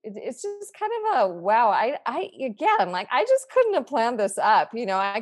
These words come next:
I couldn't have, I think it's, it's a pinnacle on a lot of levels for an author to have a book like Heartbroken Open as the basis of the Lifetime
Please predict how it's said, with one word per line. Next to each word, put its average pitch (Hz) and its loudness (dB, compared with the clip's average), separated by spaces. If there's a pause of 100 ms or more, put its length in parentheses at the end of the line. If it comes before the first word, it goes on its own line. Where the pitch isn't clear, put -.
I 233 -2
couldn't 302 -6
have, 220 -2
I 226 -4
think 247 -8
it's, - -8
it's 208 -8
a 185 -6
pinnacle 233 -6 (380)
on 190 -8
a 185 -4
lot 180 0
of 185 -2
levels 185 -4
for 208 -6
an 196 -6
author 196 -8 (160)
to 175 -8 (440)
have 185 -4
a 202 -2
book 180 -4
like 160 -6
Heartbroken 160 -10
Open 151 -14
as 143 -16
the - -16
basis 147 -14
of 143 -14
the 135 -12
Lifetime 139 -16